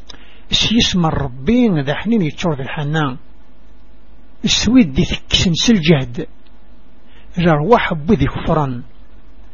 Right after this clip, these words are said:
سويد دي سنسرن حذرا. الأرواح بذي يمنا.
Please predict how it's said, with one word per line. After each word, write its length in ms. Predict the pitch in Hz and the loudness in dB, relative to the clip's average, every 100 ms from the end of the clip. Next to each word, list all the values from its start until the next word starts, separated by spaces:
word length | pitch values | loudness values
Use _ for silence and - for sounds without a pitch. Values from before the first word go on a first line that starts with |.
| - - - - | -12 -12 -12 -8
سويد 340 | - 214 233 151 | 0 6 6 8
دي 100 | 185 | 6
سنسرن 640 | - 180 - 190 165 147 | 6 4 2 2 0 0
حذرا. 560 | - 220 175 151 131 - - - - - - - - - - - | 4 6 8 6 0 -6 -10 -12 -12 -12 -12 -12 -12 -12 -8 2
الأرواح 480 | 180 151 202 - 165 | 4 6 4 4 0
بذي 300 | 151 156 151 170 | 2 2 2 0
يمنا. 420 | 147 151 156 | 2 4 2